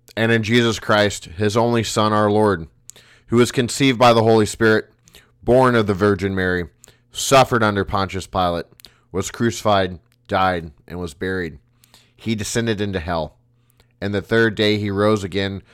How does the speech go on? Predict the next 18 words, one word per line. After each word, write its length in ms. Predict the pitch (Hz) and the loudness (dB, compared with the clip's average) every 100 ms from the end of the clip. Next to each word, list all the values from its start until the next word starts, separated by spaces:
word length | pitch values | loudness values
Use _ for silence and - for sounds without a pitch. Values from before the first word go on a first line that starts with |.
| _ - | _ -6
from 220 | 101 98 | -4 -4
the 60 | |
dead. 400 | 85 85 82 73 71 _ _ _ | -6 -8 -8 -10 -16 _ _ _
He 200 | - 104 | -8 -4
ascended 460 | 107 98 120 113 104 | -2 -2 -6 -4 -6
into 140 | 90 | -6
heaven, 400 | 80 90 82 78 - _ _ _ _ _ - | -6 -6 -6 -10 -16 _ _ _ _ _ -12
and 120 | 95 | -10
sits 400 | - - 123 123 | -4 0 0 0
at 120 | 107 | -4
the 80 | 98 | -2
right 280 | 98 104 85 | 0 0 0
hand 300 | 98 107 104 | -4 -4 -4
of 140 | 85 | -6
God 380 | 101 98 98 82 | -2 0 0 -2
the 60 | 95 | -6
Father 440 | 101 95 95 92 | -2 0 0 -2
Almighty. 500 | 90 87 90 87 78 | -4 -6 -8 -10 -14